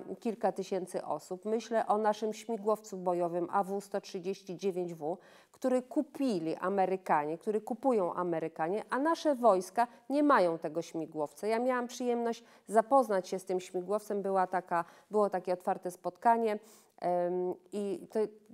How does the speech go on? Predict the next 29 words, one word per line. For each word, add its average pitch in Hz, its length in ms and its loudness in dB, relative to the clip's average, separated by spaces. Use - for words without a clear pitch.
jestem 220 460 0
naprawdę 220 500 2
pod 208 200 -8
wielkim 202 340 -2
wrażeniem. 185 400 -2
Nie 330 80 2
jestem 247 300 0
ekspertem, 185 640 -2
ale 381 180 2
słucham 269 420 0
ekspertów, - 640 -6
którzy 247 260 -4
mówią, 247 260 0
że 233 80 -2
jest 240 140 -4
to 240 100 2
bardzo 240 420 8
dobry 202 320 2
śmigłowiec. 147 720 -6
Wielokrotnie, 269 960 0
zarówno 202 460 0
z 185 180 -12
mównicy, 214 600 -6
jak 175 220 -4
i 190 60 -6
w 170 80 -16
moich 180 260 -4
interpelacjach, 240 760 -2
zapytaniach, 233 720 0